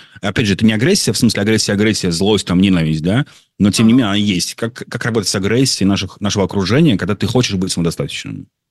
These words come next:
Speaker 2: Слушай, ну, какую-то выдерживать, потому что как бы мы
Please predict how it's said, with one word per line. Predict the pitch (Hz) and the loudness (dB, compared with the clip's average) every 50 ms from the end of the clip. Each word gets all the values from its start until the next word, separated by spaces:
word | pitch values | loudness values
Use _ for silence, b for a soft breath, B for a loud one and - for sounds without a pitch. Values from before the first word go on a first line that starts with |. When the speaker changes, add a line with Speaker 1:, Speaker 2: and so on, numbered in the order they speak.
| _ _ _ _ _ _ _ _ _ _ _ _ _ | _ _ _ _ _ _ _ _ _ _ _ _ _
Speaker 2:
Слушай, | - - 349 339 - 285 269 | -4 -2 -2 0 0 0 -2
ну, | 285 285 | 0 0
какую-то | 320 320 320 - 415 466 480 480 466 339 | -2 -4 2 4 4 4 4 2 0 0
выдерживать, | 311 285 247 233 233 214 175 165 - - 202 190 208 214 214 - - - - _ _ _ _ | 0 0 2 2 2 2 0 0 -2 -4 -4 -4 -4 -4 -6 -10 -14 -16 -18 _ _ _ _
потому | - 220 220 233 247 254 269 277 | -10 -8 -6 -2 -2 0 0 -2
что | - - - 254 | -2 -4 -6 -6
как | 240 - 285 269 240 220 208 | -4 -2 -4 -2 -2 -2 0
бы | 214 220 | 2 2
мы | 226 233 240 240 226 208 202 | 4 4 4 4 2 0 -2